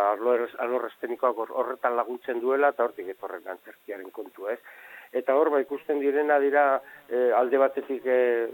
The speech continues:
euskal ohitura erabilita, ba, eske kantuak eta erabilita, eta batetik bestera, bai, marijeziak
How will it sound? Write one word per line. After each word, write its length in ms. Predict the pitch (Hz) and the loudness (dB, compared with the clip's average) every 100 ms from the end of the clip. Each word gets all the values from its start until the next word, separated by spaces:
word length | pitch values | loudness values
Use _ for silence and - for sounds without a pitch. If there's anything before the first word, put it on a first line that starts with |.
| - | -10
euskal 340 | 117 - 123 | -12 -6 -2
ohitura 340 | 123 120 131 120 | -4 -4 -2 0
erabilita, 720 | 120 120 113 117 - 156 127 | 0 0 -4 -4 0 2 2
ba, 140 | 110 104 110 | 0 0 0
eske 340 | - - 120 | -4 -6 -6
kantuak 580 | 113 110 107 - 117 113 | -2 -4 -6 -6 -4 -4
eta 180 | 113 110 | -6 -6
erabilita, 500 | 110 110 110 110 131 | -4 -4 -8 -4 -4
eta 160 | 120 107 | -2 -6
batetik 480 | 104 113 107 - | -6 -10 -16 -18
bestera, 400 | - - 113 110 | -20 -12 -6 -4
bai, 220 | 104 104 98 | -4 -6 -8
marijeziak 800 | 101 95 - 113 - 113 113 | -14 -16 -16 -16 -10 -8 -8